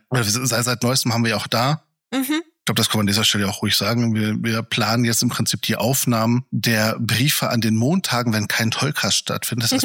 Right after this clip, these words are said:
Speaker 1: wenn
Speaker 2: <laughs>
Speaker 1: ihr wieder denkt, „Ah, heute Abend kein Tollcast“, dann könnt ihr euch sicher sein, dass wir an dem Abend einen Brief aufnehmen werden.
Speaker 2: <laughs>
Speaker 1: Und
Speaker 2: Vielleicht tröstet das ja den einen oder die andere. <laughs>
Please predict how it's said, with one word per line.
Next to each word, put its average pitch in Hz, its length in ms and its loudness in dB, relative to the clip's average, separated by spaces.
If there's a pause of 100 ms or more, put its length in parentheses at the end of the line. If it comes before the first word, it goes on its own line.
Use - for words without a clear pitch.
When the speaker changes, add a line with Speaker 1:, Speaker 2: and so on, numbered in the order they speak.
Speaker 1:
wenn - 20 0
Speaker 2:
<laughs> 269 80 0
Speaker 1:
ihr 143 80 0
wieder 135 200 0
denkt, 135 420 0
„Ah, 175 600 2 (240)
heute 156 300 2
Abend 139 200 2
kein 135 240 2
Tollcast“, 127 400 0
dann 113 100 0
könnt 151 240 0
ihr 131 60 0
euch 113 120 2
sicher 135 240 0
sein, 120 120 2
dass 110 140 0
wir 104 40 0
an 101 140 2
dem 131 220 2
Abend 123 680 0 (160)
einen 110 180 2
Brief 131 260 0
aufnehmen 82 480 -2
werden. 127 340 -2 (160)
Speaker 2:
<laughs> 196 640 -2
Speaker 1:
Und 110 680 2
Speaker 2:
Vielleicht 180 400 0 (340)
tröstet 196 540 0
das 143 180 0
ja 151 140 2
den 147 180 2
einen 143 220 2
oder 143 180 2
die 143 140 2
andere. 143 440 0 (220)
<laughs> 214 80 4